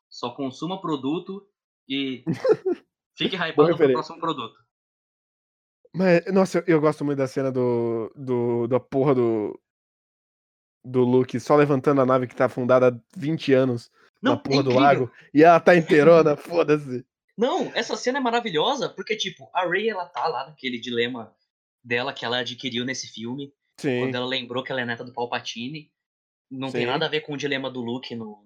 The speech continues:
Speaker 1: no episódio seis.
Speaker 2: Não.
Speaker 1: Aí ela tá lá, aí o Luke, pô,
Speaker 2: Não joga essa espada no fogo aí, não.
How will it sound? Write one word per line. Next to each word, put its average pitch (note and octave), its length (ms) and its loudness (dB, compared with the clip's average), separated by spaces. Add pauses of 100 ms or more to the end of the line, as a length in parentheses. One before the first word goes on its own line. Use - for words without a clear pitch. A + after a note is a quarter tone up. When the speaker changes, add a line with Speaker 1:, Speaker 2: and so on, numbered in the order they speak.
Speaker 1:
no - 140 -20
episódio G#2+ 480 -10
seis. B2 360 -6
Speaker 2:
Não. A#2 520 -2 (960)
Speaker 1:
Aí A3 140 0
ela B3 160 -2
tá G#3 200 -2
lá, G3+ 320 -4 (260)
aí F3+ 160 -4
o - 20 -6
Luke, D#3 300 -10
pô, G3+ 320 0 (1160)
Speaker 2:
Não D3 120 0
joga E3+ 220 4
essa A3+ 120 -2
espada A3 260 0
no G3+ 80 -4
fogo F#3+ 220 0
aí, F3+ 100 0
não. E3+ 160 -2